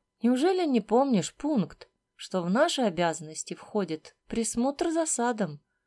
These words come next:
обновление многолетних растений, замена, обрезка по необходимости и прочее?» процитировала она. «Забыл? Зима была длинная». Партнёры помолчали.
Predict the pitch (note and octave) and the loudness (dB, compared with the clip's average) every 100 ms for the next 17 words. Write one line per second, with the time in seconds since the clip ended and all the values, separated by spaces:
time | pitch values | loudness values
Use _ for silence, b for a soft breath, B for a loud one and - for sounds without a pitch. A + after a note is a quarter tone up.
0 | _ - G#3 F#3+ G3+ F#3+ F#3+ F#3+ D4 E4+ | _ 2 2 4 4 2 0 0 0 0
1 | F4 E4+ G3+ F#3+ F#3 F#3+ F3+ E3 D3+ D3 | -4 -2 0 2 4 2 2 -2 -6 -8
2 | D3+ C#3+ - - F#3+ C4 E4+ E4+ _ _ | -10 -10 -10 -4 -4 -2 -6 -8 _ _
3 | - F3 F#3+ E3 C#3 D#3+ G#3+ B3+ C#4 C4+ | -10 -2 0 0 -6 -2 0 2 0 -2
4 | - E3+ F3 G#3+ C#4 - A3+ E3 D#3 - | -4 -2 0 0 0 -2 -6 -6 -8 -8
5 | D#3 C#3+ F#3 B3+ D4+ - - D#4+ _ - | -8 -4 -2 -2 -4 -6 -4 -6 _ -4
6 | E4+ - C4+ C#4 - - F#3 C3+ _ _ | -4 0 -2 -2 -4 -4 -6 -8 _ _
7 | _ - E3+ - F3 F3+ E3+ E3 E3 D#3+ | _ -6 -4 -4 -4 -4 -2 -2 -4 -4
8 | D#3 D3 _ _ _ _ _ _ _ - | -8 -12 _ _ _ _ _ _ _ -12
9 | C3+ D#3+ C#3 G3+ D4 D#4+ _ D3+ D#3 F#3+ | 0 0 2 0 0 -4 _ -2 4 8
10 | D#4+ E4+ C#4+ D#3+ C#3+ D3+ C#3+ C3 C3+ D3 | 8 6 4 2 0 -2 -4 -6 -12 -14
11 | _ _ _ - A3 - E4+ D#4+ C#4+ F#3 | _ _ _ -2 -2 -2 0 0 0 -2
12 | D#3+ D3+ - D#3+ D3+ D#3+ | -2 -6 -8 -10 -12 -14